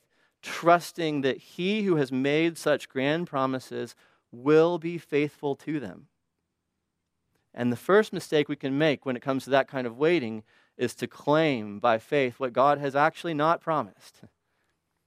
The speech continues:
But the second mistake that we can make, and maybe we're even more prone to this in our, in our theological tradition, is not to wait for the things that God has promised.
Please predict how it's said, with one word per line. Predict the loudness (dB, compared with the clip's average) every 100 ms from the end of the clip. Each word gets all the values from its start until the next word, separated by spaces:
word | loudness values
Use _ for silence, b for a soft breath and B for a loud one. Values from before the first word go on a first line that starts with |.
| _ _ b b
But | -2
the | 2
second | 2 2 2
mistake | -2 -2 2 2 2
that | -6
we | -4
can | 0
make, | 4 4 2
and | 2
maybe | 2 2
we're | 2 2 0 _ _ _
even | 0 4
more | 6 6
prone | 6 4 4 2
to | 4
this | 4 4 0
in | 2
our, | 4 6 4 -2 _ _ _ -2
in | 4
our | 4 4 _ _ _
theological | 2 6 6 4 -8
tradition, | -4 -2 -2 -6 -10 -18 _ _ _ _ _ b b
is | b 2 2
not | 0 2 2 -2
to | -6
wait | -4 -2 -4 -6 -16
for | _ 0 0
the |
things | 0 -6 -6
that | -4
God | 0 0
has | 0 -2 -4
promised. | -12 -20 -20 _ _ -20